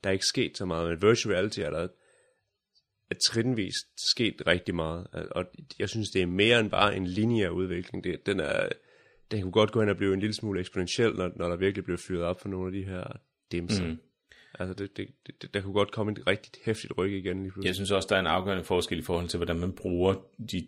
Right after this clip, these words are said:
Speaker 2: to forskellige medier, ikke? Hvor man, øh, når man ser, når man ser en film, så er man vant til at være en passiv, en passiv forbruger, og den,
Speaker 1: Mm.
Speaker 2: øh, det, det er den deal, man, man ligesom indgår, og det, det er grunden til, at, at sådan, sådan ser jeg selv fjernsyn, når jeg ser fjernsyn herhjemme, ikke?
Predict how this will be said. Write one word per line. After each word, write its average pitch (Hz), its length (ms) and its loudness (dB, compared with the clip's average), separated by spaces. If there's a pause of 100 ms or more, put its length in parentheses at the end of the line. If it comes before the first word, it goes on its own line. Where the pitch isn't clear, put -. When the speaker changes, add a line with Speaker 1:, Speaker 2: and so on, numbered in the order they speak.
(100)
Speaker 2:
to - 140 2
forskellige 85 340 0
medier, 87 340 -2
ikke? 87 120 -6
Hvor 92 120 -2
man, 85 220 -2
øh, 82 460 0
når 85 140 -4
man 82 140 -2
ser, 98 180 2
når 87 220 -6
man 87 120 -2
ser 98 120 -2
en 92 80 -4
film, - 260 -2
så 104 80 -4
er 90 40 -4
man 87 120 -2
vant 90 180 -2
til 95 100 -2
at 85 80 0
være 80 100 -2
en 82 120 -4
passiv, - 440 -2 (240)
en 90 120 -4
passiv 90 380 -2
forbruger, 82 480 -4
og - 220 -4
den, 95 180 4
Speaker 1:
Mm. 92 220 -2 (720)
Speaker 2:
øh, 143 140 -10 (120)
det, 107 200 -2
det 104 80 6
er 90 40 0
den 101 300 8
deal, 104 240 6
man, 90 300 2
man 85 120 -2
ligesom 87 260 -2
indgår, 92 420 0
og 90 100 -4
det, 98 260 -4
det 117 60 2
er 107 40 0
grunden 98 220 0
til, 95 140 2
at, 90 180 2
at 87 300 -2 (380)
sådan, 98 180 -4
sådan 104 200 0
ser 98 120 2
jeg 85 100 4
selv 101 300 4
fjernsyn, 98 340 0
når 85 100 -4
jeg 80 80 -4
ser 87 100 -4
fjernsyn 90 400 -6
herhjemme, 90 440 -2
ikke? 92 120 -8